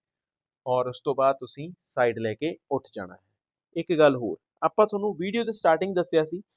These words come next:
ਵੀ ਇਸ ਜਗ੍ਹਾ ਤੇ ਤੁਸੀਂ ਸਿਰਹਾਣਾ ਰੱਖ ਕੇ ਹੌਟ ਪੈਕ ਦੇਣਾ, ਉਹ ਤੁਸੀਂ ਨਾਲ ਦੀ ਨਾਲ ਦਿੰਦੇ ਹੀ ਰਹਿਣਾ ਸਵੇਰੇ ਸ਼ਾਮ। ਕਸਰਤਾਂ ਵੀ ਸਵੇਰੇ ਸ਼ਾਮ ਕਰਦੀਆਂ ਰਹਿਣੀਆਂ ਹੈ ਔਰ ਅਗਰ ਤੁਹਾਨੂੰ ਇਹ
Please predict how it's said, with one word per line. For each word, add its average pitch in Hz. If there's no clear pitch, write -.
ਵੀ 190
ਇਸ 160
ਜਗ੍ਹਾ 180
ਤੇ 208
ਤੁਸੀਂ 196
ਸਿਰਹਾਣਾ 185
ਰੱਖ 165
ਕੇ 160
ਹੌਟ 135
ਪੈਕ 139
ਦੇਣਾ, 127
ਉਹ 160
ਤੁਸੀਂ 147
ਨਾਲ 139
ਦੀ 143
ਨਾਲ 127
ਦਿੰਦੇ 120
ਹੀ 123
ਰਹਿਣਾ 107
ਸਵੇਰੇ 98
ਸ਼ਾਮ। 101
ਕਸਰਤਾਂ 190
ਵੀ 175
ਸਵੇਰੇ 143
ਸ਼ਾਮ 131
ਕਰਦੀਆਂ 139
ਰਹਿਣੀਆਂ 170
ਹੈ 170
ਔਰ 147
ਅਗਰ 226
ਤੁਹਾਨੂੰ 208
ਇਹ 208